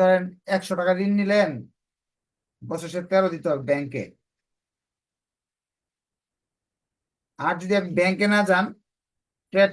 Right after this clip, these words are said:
ক্রেডিটে যান, দিতে হচ্ছে চোদ্দ দশমিক ছয় নয় পার্সেন্ট, অর্থাৎ চ-, চোদ্দ টাকা দিতে হইতেছে। তাহলে কোন জায়গা থেকে ঋণ নেবেন? এক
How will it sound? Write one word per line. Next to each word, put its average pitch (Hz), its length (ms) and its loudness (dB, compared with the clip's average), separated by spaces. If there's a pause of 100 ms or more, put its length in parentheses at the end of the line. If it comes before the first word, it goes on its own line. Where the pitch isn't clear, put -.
ক্রেডিটে 196 300 0 (100)
যান, 165 160 0 (1160)
দিতে 156 180 -8
হচ্ছে 175 160 -4 (120)
চোদ্দ 196 180 -2 (100)
দশমিক 185 440 -2 (1160)
ছয় 190 300 4
নয় 190 180 4
পার্সেন্ট, 139 280 -2
অর্থাৎ 151 240 -10
চ-, 180 220 -4 (440)
চোদ্দ 214 160 4 (100)
টাকা 196 160 6
দিতে 190 140 -2
হইতেছে। 143 300 -4 (1300)
তাহলে 190 260 4 (800)
কোন 220 120 -2 (100)
জায়গা 226 220 2
থেকে 196 120 0 (120)
ঋণ 208 160 2
নেবেন? 147 220 -2 (3750)
এক 185 160 0